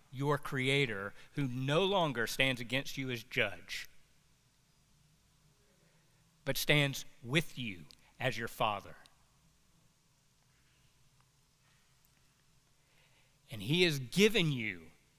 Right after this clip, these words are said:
as a demonstration of his favor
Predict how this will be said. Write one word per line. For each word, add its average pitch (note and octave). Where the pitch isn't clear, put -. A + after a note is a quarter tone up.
as C#3
a F#3
demonstration F#3+
of B2+
his F#3
favor G#3+